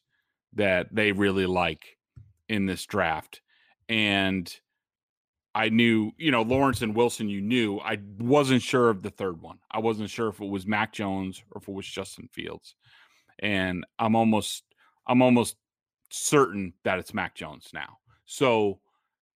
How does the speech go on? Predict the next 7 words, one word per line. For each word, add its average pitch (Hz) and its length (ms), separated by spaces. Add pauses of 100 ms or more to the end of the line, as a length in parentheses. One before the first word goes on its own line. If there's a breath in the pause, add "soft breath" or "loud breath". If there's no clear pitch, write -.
(580)
you 127 160
know, 104 120
the 101 100
big 139 200
question 123 400
is, 113 220
do, 117 460